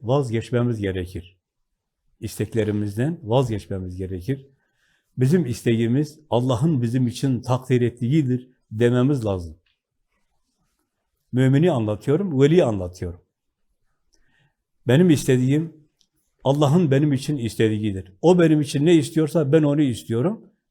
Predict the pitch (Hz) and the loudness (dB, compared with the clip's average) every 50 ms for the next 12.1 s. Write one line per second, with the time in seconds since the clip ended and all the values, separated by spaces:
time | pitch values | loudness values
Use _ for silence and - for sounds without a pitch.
0 | _ - 101 107 123 156 165 135 107 110 107 113 117 107 113 123 180 208 180 127 | _ -6 -4 0 0 2 0 0 0 0 0 0 -2 -2 0 0 0 0 0 0
1 | 98 104 107 107 110 131 165 160 135 110 - 107 101 92 90 87 92 _ _ - | 0 -2 -2 0 2 4 4 2 2 -2 -4 -6 -6 -6 -8 -12 -16 _ _ -10
2 | 107 110 113 104 98 90 85 - - _ _ _ _ _ _ _ _ _ _ _ | -4 -2 -2 -2 -4 -6 -10 -14 -20 _ _ _ _ _ _ _ _ _ _ _
3 | _ _ _ _ _ _ _ _ _ _ _ _ _ _ _ _ _ _ - 143 | _ _ _ _ _ _ _ _ _ _ _ _ _ _ _ _ _ _ 0 2
4 | 151 147 147 147 147 135 131 120 - 170 170 151 123 135 131 135 127 127 127 143 | 4 6 6 6 6 4 0 0 0 -2 0 0 2 2 2 2 2 0 0 -2
5 | 120 98 90 - - - - 87 82 82 - _ _ _ _ _ _ _ _ _ | -2 -2 -4 -8 -12 -14 -14 -12 -12 -14 -16 _ _ _ _ _ _ _ _ _
6 | _ _ _ - 101 123 147 151 123 131 151 147 151 - 139 127 123 131 131 127 | _ _ _ -6 -2 -2 -2 0 2 4 2 2 2 0 -2 -2 0 0 -2 -2
7 | 135 131 107 90 - - - 90 87 85 - - - _ - _ _ _ _ _ | -2 -2 -4 -6 -10 -12 -12 -12 -12 -12 -16 -20 -20 _ -20 _ _ _ _ _
8 | _ _ - 110 127 160 185 180 156 143 139 135 131 156 175 185 190 - - _ | _ _ 2 2 4 4 4 4 4 4 4 4 2 2 0 -2 -6 -10 -18 _
9 | _ _ _ _ _ _ _ _ _ _ _ _ _ _ _ _ - 113 120 139 | _ _ _ _ _ _ _ _ _ _ _ _ _ _ _ _ -2 0 2 2
10 | 147 147 139 127 127 170 165 - - 123 120 131 143 131 113 120 117 120 135 139 | 2 2 2 2 2 2 -2 -2 -4 -4 -2 -2 -2 -2 -2 -2 -2 0 0 -2
11 | 127 117 101 - - 117 107 110 110 113 143 156 127 - - - - - 80 80 | -2 -4 -8 -4 -4 -2 -2 0 0 0 0 0 -2 -4 -8 -14 -14 -14 -14 -14
12 | - _ | -18 _